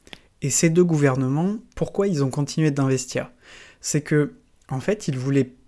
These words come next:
ne pas gâcher l'argent investi depuis le départ. Mais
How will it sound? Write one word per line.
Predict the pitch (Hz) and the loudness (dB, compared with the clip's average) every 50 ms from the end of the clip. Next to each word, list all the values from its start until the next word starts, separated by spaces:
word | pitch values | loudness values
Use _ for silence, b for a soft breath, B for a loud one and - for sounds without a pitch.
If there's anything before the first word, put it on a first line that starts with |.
| - - | -8 -4
ne | 143 135 135 | -2 -2 -2
pas | 123 - - 180 185 | -2 0 2 2 2
gâcher | 175 151 147 151 151 - - 170 156 | 4 4 4 2 2 2 2 2 4
l'argent | 143 135 139 143 147 151 139 147 147 143 - - | 4 4 4 4 2 0 -2 -2 -2 -2 -2 -2
investi | 143 143 131 135 131 - - - - 170 202 247 - - | 0 0 2 0 0 -2 -4 -4 -2 -2 -2 -2 -4 -4
depuis | 131 120 143 139 - - 175 | 0 0 0 0 2 0 0
le | 160 | 2
départ. | 151 151 156 - 160 131 - - - _ _ B B B B B B B B B B _ _ - | 2 0 0 0 0 -2 -2 -4 -12 _ _ B B B B B B B B B B _ _ -2
Mais | 143 143 147 160 165 170 | 0 2 4 4 2 0